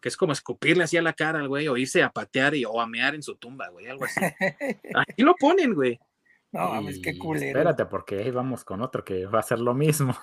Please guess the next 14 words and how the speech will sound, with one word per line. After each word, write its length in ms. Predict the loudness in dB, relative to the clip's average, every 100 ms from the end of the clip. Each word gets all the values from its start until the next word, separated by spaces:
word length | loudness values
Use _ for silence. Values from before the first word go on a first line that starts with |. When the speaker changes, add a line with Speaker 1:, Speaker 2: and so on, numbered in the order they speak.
| 4
Speaker 3:
<laughs> 840 | 8 8 8 8 8 6 4 0 _ _ _ _ _
Speaker 1:
Pues 240 | 4 4
sí, 160 | 4 2
porque 280 | 4 4 2
también 380 | 2 2 2 2
igual 360 | 2 4 4
en, 200 | 4 0 -4
en 180 | -6 -2
Comic 320 | 0 0 2
Con, 260 | 2 2 0 0
Amazon 440 | 0 2 0 0
anunció 760 | 0 -2 -6 -6 0 0 0 -4 _
su 500 | -8 0 2 4 4
avance 600 | 4 2 0 0 0 -2